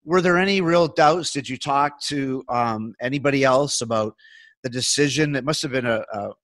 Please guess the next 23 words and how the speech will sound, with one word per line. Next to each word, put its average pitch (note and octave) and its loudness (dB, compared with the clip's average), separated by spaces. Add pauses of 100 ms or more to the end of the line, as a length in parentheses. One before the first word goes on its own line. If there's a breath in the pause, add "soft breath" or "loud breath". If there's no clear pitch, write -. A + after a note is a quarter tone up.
an A2+ -8
amazing C3 0
opportunity B2 -4
to A2 -10
come A#2+ -4
to A#2 -6
the G#2 -10
U A#2+ -6
S A2+ -4
A A2 -4
Hockey B2 -4
here A2 -6
in G2 -14
Plymouth. A2+ -8 (140 soft breath)
What F3 2
about F3+ 4
the E3 2
O D3+ 8
H D3 4
L C3+ 6
in A#2+ 2
that A#2+ -2
year B2 -2